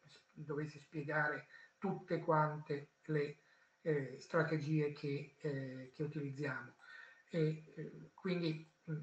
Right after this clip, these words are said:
andrò a, come dire, a centrare l'attenzione sia su una piattaforma, non guardate il broker, una piattaforma esemplificativa per avere un M T quattro sotto mano,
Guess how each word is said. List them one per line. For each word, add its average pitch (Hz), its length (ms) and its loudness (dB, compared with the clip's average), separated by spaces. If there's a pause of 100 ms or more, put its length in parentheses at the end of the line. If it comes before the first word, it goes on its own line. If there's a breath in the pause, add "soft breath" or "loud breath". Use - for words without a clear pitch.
andrò 180 400 6
a, 156 360 4
come 156 200 -2
dire, 147 180 -2
a - 80 -8
centrare 165 560 4
l'attenzione 160 920 0 (320 loud breath)
sia 165 540 2
su - 180 -6
una 147 360 -2
piattaforma, 165 680 0
non 151 140 -4
guardate 156 440 0
il 139 60 -8
broker, 175 540 2
una 139 160 -6
piattaforma 139 680 -8 (300 loud breath)
esemplificativa 143 1040 -2
per 131 200 -14
avere 139 200 -8
un 139 60 -8
M 147 260 -10
T 143 120 -18
quattro - 560 -2 (260 loud breath)
sotto 202 280 6
mano, 160 480 2